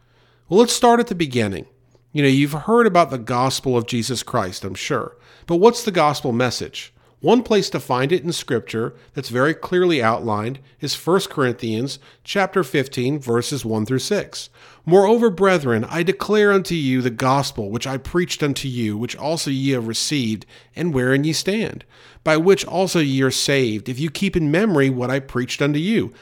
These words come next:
unless you have believed in vain. For I delivered unto you first of all that which I also received, how that Christ died for our sins according to the Scriptures, and that he was buried, and that he rose again the third day according to the Scriptures,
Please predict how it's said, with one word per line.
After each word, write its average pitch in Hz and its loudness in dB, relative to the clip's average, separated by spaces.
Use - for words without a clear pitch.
unless 139 -2
you 160 0
have 127 -6
believed 156 -6
in 131 2
vain. 120 -2
For 143 2
I 160 2
delivered 202 4
unto 214 4
you 190 2
first - 2
of 175 -2
all 170 2
that 147 0
which 160 -4
I 131 0
also 180 -2
received, 127 -2
how 143 0
that 135 -2
Christ 147 -2
died 160 0
for 196 -4
our 208 2
sins 135 2
according 151 -2
to 175 -2
the 160 -2
Scriptures, 120 -2
and 123 0
that 131 2
he 127 2
was 117 0
buried, 127 2
and 120 -2
that 127 2
he 120 2
rose 165 4
again 147 2
the 117 0
third 196 -2
day 123 2
according 135 0
to 120 -6
the 113 -6
Scriptures, - -6